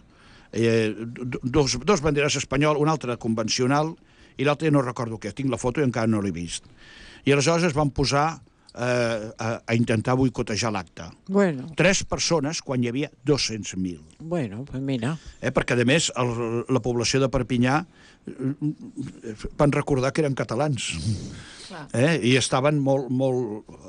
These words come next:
Speaker 1: molt a prop de, de l'acte,
Speaker 2: Oui,
Speaker 1: eh?
Speaker 2: oui, oui.
Speaker 1: Vull dir que la quantitat de gent que hi havia allà...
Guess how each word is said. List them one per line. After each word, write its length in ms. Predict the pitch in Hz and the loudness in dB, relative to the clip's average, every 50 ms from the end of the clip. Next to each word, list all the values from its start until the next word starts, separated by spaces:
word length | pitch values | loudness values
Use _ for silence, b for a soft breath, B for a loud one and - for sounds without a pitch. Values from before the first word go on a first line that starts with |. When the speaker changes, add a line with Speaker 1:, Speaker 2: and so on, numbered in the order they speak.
| 95 101 | -6 0
Speaker 1:
molt 200 | 110 135 143 139 | 2 2 4 4
a 60 | 120 101 | 2 0
prop 220 | - 175 185 180 | 0 0 0 -2
de, 220 | - - 87 110 104 101 92 92 | -4 -10 -8 -6 -6 -6 -6 -6
de 120 | 104 110 | -4 -2
l'acte, 200 | 123 180 214 185 | -2 -2 0 2
Speaker 2:
Oui, 100 | 180 180 | 2 4
Speaker 1:
eh? 220 | 180 180 185 180 170 | 4 4 2 2 0
Speaker 2:
oui, 140 | 160 175 180 | 0 0 0
oui. 140 | 175 170 175 185 - - | 0 -2 -4 -6 -4 -2
Speaker 1:
Vull 120 | - 120 | 0 0
dir 60 | 120 113 | 2 2
que 140 | 127 113 107 107 - 87 92 - 107 | 0 0 0 -2 -6 -10 -14 -12 -10
la 180 | 101 101 107 110 | -8 -4 -4 0
quantitat 400 | - 123 107 - 120 127 131 123 | 0 0 0 0 0 0 0 2
de 80 | 139 127 | 2 4
gent 180 | - 143 135 123 | 4 4 4 4
que 80 | - 135 | 2 2
hi 60 | 123 | 2
havia 180 | 117 123 123 113 | 4 4 2 2
allà... 220 | 113 139 131 156 | 2 0 0 -2